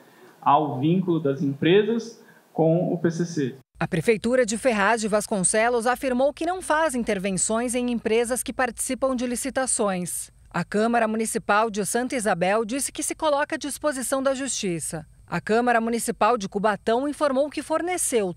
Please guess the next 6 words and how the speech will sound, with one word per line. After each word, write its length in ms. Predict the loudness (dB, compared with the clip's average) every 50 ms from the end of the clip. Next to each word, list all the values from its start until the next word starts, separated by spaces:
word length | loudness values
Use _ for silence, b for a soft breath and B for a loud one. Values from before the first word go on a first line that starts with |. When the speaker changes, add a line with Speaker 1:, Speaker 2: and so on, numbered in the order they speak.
| -6 -2
Speaker 2:
todos 400 | 0 2 2 2 0 -2 -4 -4
os 100 | -2 0
documentos 680 | 0 0 0 0 0 0 0 0 0 -2 -2 -4 -2
solicitados 800 | -2 -2 -2 -2 -4 -4 -4 -2 0 2 2 2 0 -2 -6 -4
pelas 300 | -2 0 0 0 0 0
autoridades. 1000 | 0 0 0 -2 -4 -2 0 0 0 0 0 -2 -6 -8 -10 -10 -10 -10 -10 -12